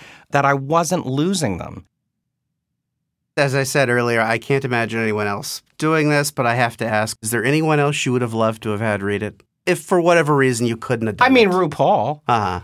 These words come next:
Speaker 1: Or someone else involved in the show, maybe. But I can remember back when the book was being written, it wasn't a given that there was going to be an audiobook. And this came up. We were talking about it, and we thought, "Well, who would if that ever came up?"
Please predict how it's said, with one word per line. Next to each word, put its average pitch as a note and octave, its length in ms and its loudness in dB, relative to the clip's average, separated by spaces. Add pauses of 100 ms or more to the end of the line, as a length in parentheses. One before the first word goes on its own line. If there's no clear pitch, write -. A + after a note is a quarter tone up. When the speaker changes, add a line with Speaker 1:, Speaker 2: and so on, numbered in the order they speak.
(280)
Speaker 1:
Or C#3+ 240 6
someone D3+ 400 4
else D3+ 240 2
involved A2+ 440 2
in G#2+ 120 0
the G#2+ 80 -2
show, A#2+ 260 0
maybe. D3 680 0 (440)
But G#3+ 100 4
I G3 220 2
can C#4+ 200 0
remember G3+ 460 2
back C3+ 320 0
when D3 120 2
the C#3+ 60 0
book D3+ 240 -4
was B2+ 140 -4
being B2 320 -2
written, C3 240 -4 (100)
it C#3+ 140 -2
wasn't D3+ 280 0
a A#2 40 -2
given A#2+ 380 0
that F#2+ 100 -4
there G#2+ 120 -4
was F#2+ 120 -6
going G#2+ 360 -2
to G2+ 100 -12
be G#2 80 -6
an F#2+ 80 -2
audiobook. F#2 580 -4
And A#2+ 180 -4
this D3+ 200 -2
came B2 320 -2
up. B2+ 340 -2
We G#2 140 -4
were G#2 100 -6
talking B2 300 0
about G2+ 240 0
it, F#2+ 100 -4
and A#2 140 -4
we B2 80 -4
thought, C#3+ 280 -2
"Well, E3 280 -8 (720)
who D#4+ 160 -6
would A#3 360 -2
if D#2+ 120 -10
that G2+ 160 -4
ever F#2 160 -4
came F2+ 320 -4
up?" E2 180 -6